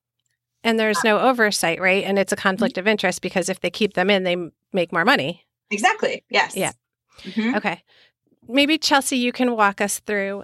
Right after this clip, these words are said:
Speaker 1: how this process begins with a parent and a teen and what it usually looks like.
Speaker 2: Mm-hmm. So when you have a child that's being placed by their parent,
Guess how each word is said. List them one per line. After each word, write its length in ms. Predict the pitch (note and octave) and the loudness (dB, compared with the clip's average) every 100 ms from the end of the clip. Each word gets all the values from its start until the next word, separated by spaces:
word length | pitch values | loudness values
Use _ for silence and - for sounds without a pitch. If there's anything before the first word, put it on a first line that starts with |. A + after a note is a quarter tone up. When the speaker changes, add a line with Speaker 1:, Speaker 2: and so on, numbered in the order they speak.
| - | -8
Speaker 1:
how 300 | - C4 C4 | 2 2 4
this 240 | A#3 A3 | 2 0
process 520 | - A3 G#3 - F#3 - | 0 2 2 0 -4 -4
begins 720 | G3 G3 F3+ E3+ E3 E3 - | -6 -2 0 0 -2 -2 -4
with 400 | F#3+ F3+ F3+ F3+ - | 0 2 2 -2 -6
a 80 | G3 | -4
parent 460 | - A3 G3+ F#3 | 2 4 4 4
and 120 | G3 F#3+ | 2 0
a 40 | |
teen 600 | - A#3 G#3+ G3+ G3+ G3 - | 0 0 2 2 2 0 -2
and 640 | F3 F3 E3+ F3 E3+ - - _ | -2 -2 -2 -4 -4 -6 -6 _
what 180 | F#3+ G3+ | 0 2
it 100 | F#3 | 2
usually 340 | F3+ F#3+ F3+ D#3+ | 0 -2 -2 -2
looks 300 | D3+ - - | -6 -6 -10
like. 480 | C3 - - - - G#3+ | -10 -14 -18 -20 -10 -4
Speaker 2:
Mm-hmm. 220 | A3 C4+ A#4 _ - - - - _ - | 0 0 -4 _ -20 -20 -20 -20 _ -4
So 200 | - B3+ | 0 2
when 200 | C4 C4+ | 4 4
you 100 | C#4 | 4
have 300 | B3 B3+ B3+ | 4 4 2
a 60 | |
child 360 | B3 G3+ F#3 F3+ | 2 4 4 2
that's 180 | E3+ - | -4 -4
being 220 | E3+ F3 | -12 -10
placed 340 | - D#3 - | -6 -6 -2
by 140 | D#3+ D3+ | -2 0
their 160 | C#3+ | 0
parent, 500 | C#3 D3+ C#3 C#3 C3+ | -2 -6 -6 -8 -10